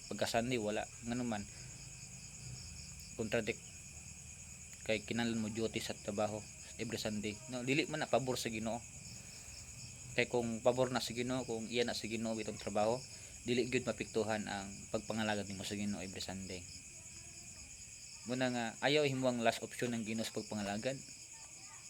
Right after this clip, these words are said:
Kay mabot ang panahon sa Ginoo ra pong kamo duol. No? Sa, sa Ginoo ra pong kamo duol, sa Ginoo ra pong kamo ngagtabang. Kay unsaon man nimo nang dako kag kwarta karon,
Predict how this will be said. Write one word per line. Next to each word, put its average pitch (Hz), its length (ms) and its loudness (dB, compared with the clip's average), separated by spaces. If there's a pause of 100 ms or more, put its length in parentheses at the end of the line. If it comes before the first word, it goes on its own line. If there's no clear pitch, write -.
(1000)
Kay 131 160 4
mabot 135 240 6
ang 139 80 2
panahon 127 480 4 (160)
sa - 160 2
Ginoo 127 240 4
ra 123 160 4
pong 117 160 0
kamo 117 160 0
duol. 98 240 0 (800)
No? 101 80 -8 (960)
Sa, - 80 -2 (160)
sa 123 160 0
Ginoo 147 240 4
ra 143 160 6
pong 135 160 -2
kamo 120 400 0 (160)
duol, 120 400 4 (240)
sa 117 160 0
Ginoo 135 240 2
ra 139 80 0
pong 131 160 0
kamo 113 240 2
ngagtabang. 107 480 2 (2000)
Kay 117 80 2
unsaon 139 400 6
man 139 80 2
nimo 139 240 2
nang 123 240 2
dako 117 240 2
kag 110 160 -2
kwarta 110 320 2
karon, 107 240 2